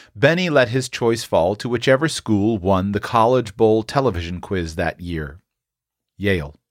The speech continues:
He majored in psychology, then went on to the medical schools, University of Michigan and Johns Hopkins. Today, at age fifty-eight, Doctor Ben Carson is one of the world's premier pediatric brain surgeons.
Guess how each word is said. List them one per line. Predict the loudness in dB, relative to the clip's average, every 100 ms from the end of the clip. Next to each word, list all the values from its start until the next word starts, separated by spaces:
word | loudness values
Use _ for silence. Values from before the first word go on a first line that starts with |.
| _ _ -20 -20 -6
He | 0
majored | 4 4 4 2
in | 2 0 -4
psychology, | 0 0 0 0 0 -2 -4 -12 -14 -20 -20 _
then | 2 2 2
went | 0 2
on | 0 0
to | -6
the |
medical | 0 0 0 -6
schools, | -6 -2 -2 -4 -8 -14 _ _ _
University | -4 0 2 0 0 -4
of | -2
Michigan | -4 -4 -4 -4 -6
and | -4 -4 -4 -8
Johns | -4 -4 -4 -4
Hopkins. | -6 -4 -8 -8 -10 -18 _ -20 -20 -20 -4
Today, | 4 6 6
at | 6
age | 6 4
fifty-eight, | 2 0 2 4 2 0
Doctor | 0 0 2
Ben | 2 2
Carson | 2 2 2 -2 -4 0
is | 4 4 2 -2
one | 0 0
of | -2
the | -2
world's | 2 4 2 -2
premier | -8 -4 -2 -2
pediatric | -4 -4 -2 2 0 0 -8 -4
brain | 0 0 0 -4
surgeons. | -2 -2 -2 -8 -10 -12